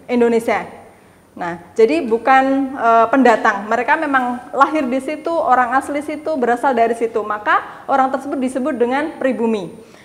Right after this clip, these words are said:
Kemudian yang kedua, di sini ada bukan penduduk. Nah, bukan penduduk ini merupakan warga negara,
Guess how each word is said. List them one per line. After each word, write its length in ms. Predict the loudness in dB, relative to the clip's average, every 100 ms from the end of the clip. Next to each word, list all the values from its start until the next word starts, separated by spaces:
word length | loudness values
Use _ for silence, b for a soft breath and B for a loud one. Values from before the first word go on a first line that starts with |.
| b
Kemudian 480 | -4 0 6 6 6
yang 220 | 2 2
kedua, 560 | 2 4 6 8 6
di 100 | 6
sini 220 | 4 4 6
ada 400 | 8 10 8 6
bukan 560 | 2 0 4 4 4
penduduk. 540 | 0 0 2 0 -2 -14 -20 -20 -20 _ _ -20 _ _ _ b b b
Nah, 240 | 2 2
bukan 400 | 2 4 6 6
penduduk 320 | 4 4 4
ini 640 | 4 2 2 0 0 -4 -6
merupakan 720 | -2 4 4 8 6 6 6
warga 400 | 8 8 8 8
negara, 640 | 8 8 8 10 10 10